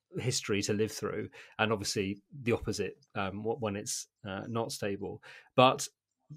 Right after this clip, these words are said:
this, the curse of Akkad I'm going to raise, which is this idea that in the formation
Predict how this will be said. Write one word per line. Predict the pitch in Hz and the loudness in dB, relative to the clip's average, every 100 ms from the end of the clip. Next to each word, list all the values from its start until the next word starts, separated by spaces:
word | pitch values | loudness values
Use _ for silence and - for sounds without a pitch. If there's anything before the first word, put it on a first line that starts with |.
| - | 0
this, | 151 139 | 6 8
the | - 151 | 8 6
curse | 143 160 190 - | 8 8 8 8
of | 160 - | 4 4
Akkad | 139 - 98 87 107 | 2 2 -2 -2 0
I'm | 101 101 | 0 4
going | 107 101 | 4 4
to | 110 | 2
raise, | 107 107 92 82 | 4 4 2 -4
which | 107 - | -6 -2
is | 117 | 0
this | 131 135 | 0 4
idea | 139 139 139 127 123 | 8 8 10 8 8
that | 110 113 - - - - | 8 6 4 -10 -16 4
in | 143 | 8
the | 135 | 8
formation | 135 156 143 147 160 - 147 | 10 10 12 12 8 8 6